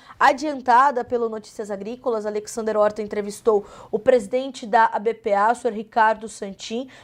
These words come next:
presidente da Associação Brasileira de Proteína Animal, em um seminário realizado aqui em Campinas, no interior de São Paulo,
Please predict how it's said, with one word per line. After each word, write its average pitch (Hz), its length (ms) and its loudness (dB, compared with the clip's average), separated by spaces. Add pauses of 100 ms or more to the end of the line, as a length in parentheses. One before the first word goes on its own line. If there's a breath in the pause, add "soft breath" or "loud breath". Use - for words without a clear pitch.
presidente 214 460 -2
da 214 60 2
Associação 214 500 -2
Brasileira 208 540 0
de 226 120 -6
Proteína 214 440 -4
Animal, 196 340 -2
em 214 100 -4
um 233 60 -6
seminário 220 560 0 (280 loud breath)
realizado 226 500 2
aqui 214 200 -8
em 294 80 -12
Campinas, 240 640 -4
no 214 80 -8
interior 202 440 0
de - 100 -20
São 185 140 -2
Paulo, 220 440 4